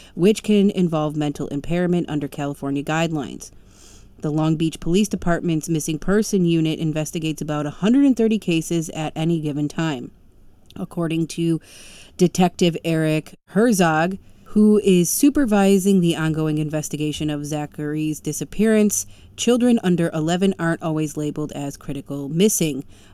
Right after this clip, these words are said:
But beyond that age, the police assess the person's ability to care for themselves. Despite the family's documentation of Zach's disability,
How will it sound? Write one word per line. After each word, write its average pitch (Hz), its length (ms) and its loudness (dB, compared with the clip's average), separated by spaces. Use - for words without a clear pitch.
But 156 160 -4
beyond 175 340 4
that 214 160 4
age, 180 260 0
the 165 120 -8
police 170 320 -2
assess - 480 -6
the 151 100 -8
person's 151 420 -6
ability 147 440 -4
to 151 60 -10
care 147 280 -8
for 143 220 -10
themselves. 160 600 0
Despite 147 420 -8
the 151 60 -12
family's 151 360 -4
documentation 165 840 -2
of 160 160 -8
Zach's 151 260 -8
disability, 170 720 0